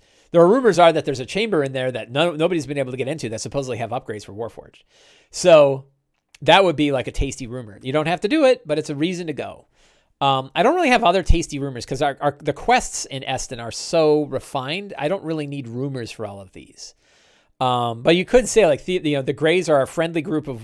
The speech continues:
fo-, followers who are trying to make, or fo-, of wanderers who are trying to, uh, um, you know, trying to stay alive in a hostile city. And it's rumored are that they stay in one of the few places where you could actually rest safely,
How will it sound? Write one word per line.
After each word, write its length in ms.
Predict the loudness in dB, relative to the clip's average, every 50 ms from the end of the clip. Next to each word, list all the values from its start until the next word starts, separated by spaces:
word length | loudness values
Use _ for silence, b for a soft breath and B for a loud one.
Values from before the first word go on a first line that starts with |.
| -14 -14 -14
fo-, 240 | -12 -10 -12 -12 -12 -12
followers 460 | -6 -2 0 2 2 2 0 0 -4
who 80 | -6
are 40 | -10
trying 260 | -8 -6 -6 -6 -6
to 60 | -6 -6
make, 280 | -6 -6 -6 -6 -6
or 80 | -8 -8
fo-, 240 | -6 -6 -6 -6 -8 -10 -12 -8
of 180 | -6 -6 -6 -4
wanderers 400 | -4 -6 -6 -6 -8 -10 -10 -10
who 80 | -10
are 80 | -12 -12
trying 260 | -10 -10 -10 -8 -8
to, 260 | -6 -6 -8 -8 -10 -12
uh, 300 | -12 -12 -12 -12 -12 -14 -18 b b b b b b b b b b b b b b _ -6
um, 580 | -4 -4 -4 -6 -8 -12 -16 -20 -20 -20 -20 _ _ _ _ _
you 100 | -8 -6
know, 140 | -6 -6 -8
trying 340 | -8 -4 0 0 0 0 -2
to 160 | -4 -6 -6 -6
stay 220 | -4 -2 0 0
alive 480 | 0 2 2 0 0 0 -2 -4 -8 -8
in 80 | -10
a 60 | -8
hostile 340 | -6 -4 -4 -4 -6 -8 -10
city. 440 | -10 -6 -6 -6 -6 -8 -12 -18 b b b b b _ -6
And 100 | -6 -4
it's 160 | -4 -4 -2
rumored 320 | 0 0 2 2 2 2
are 220 | 2 2 2 0 -2
that 300 | -2 -2 -4 -2 0 2
they 180 | 2 2 2
stay 220 | 2 0 -2 -2 -2
in 80 | -2
one 120 | -4 -8 -8
of 60 | -10
the 80 | -10
few 180 | -10 -8 -8 -6
places 400 | -2 -2 -2 -2 -2 -4 -8 -8
where 100 | -10 -10
you 120 | -10 -10
could 140 | -8 -6 -6
actually 300 | -6 -8 -8 -10 -10 -10
rest 240 | -10 -10 -12 -12 -12
safely, 440 | -14 -14 -16 -18 -20 -20 _ _